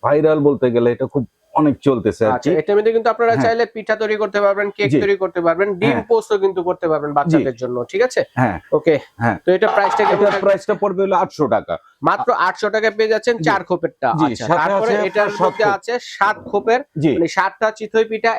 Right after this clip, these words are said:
Speaker 2: একসাথে হবে, এরকম
Speaker 1: হ্যাঁ।
Speaker 2: ধরনের কালেকশন। তো এটার প্রাইসটা কেমন
Speaker 1: এটা
Speaker 2: থাকবে?
Speaker 1: পড়বে হচ্ছে আর আটশো পঞ্চাশ।
Speaker 2: মাত্র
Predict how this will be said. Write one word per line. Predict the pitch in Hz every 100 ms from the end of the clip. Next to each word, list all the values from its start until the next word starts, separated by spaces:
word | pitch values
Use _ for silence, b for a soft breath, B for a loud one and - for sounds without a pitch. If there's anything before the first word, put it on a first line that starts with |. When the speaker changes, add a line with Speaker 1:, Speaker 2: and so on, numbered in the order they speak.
| 196
Speaker 2:
একসাথে | 196 - 190 202 185
হবে, | 185 233 196
এরকম | 190 147
Speaker 1:
হ্যাঁ। | 139 165
Speaker 2:
ধরনের | 170 185 165
কালেকশন। | 160 156 226 - b b _ 165
তো | 165 165
এটার | 190 220 220
প্রাইসটা | 202 - 190
কেমন | 190 175
Speaker 1:
এটা | 180
Speaker 2:
থাকবে? | 190 175
Speaker 1:
পড়বে | 196 190 190
হচ্ছে | - 190
আর | 180 - 190
আটশো | - 180 147
পঞ্চাশ। | 113 98 95 - - - 170
Speaker 2:
মাত্র | 214